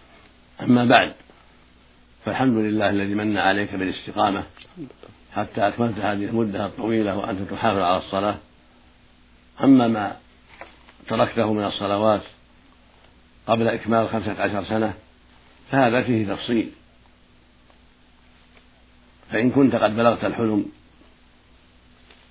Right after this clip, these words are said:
بإكمال الخمسة عشر سنة، أو بإنبات الشعر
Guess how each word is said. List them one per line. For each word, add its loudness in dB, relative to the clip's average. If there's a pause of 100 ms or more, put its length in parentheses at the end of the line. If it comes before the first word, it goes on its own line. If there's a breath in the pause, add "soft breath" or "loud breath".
(300)
بإكمال 0
الخمسة -2
عشر -2
سنة، -2 (2250)
أو 4
بإنبات 0
الشعر 2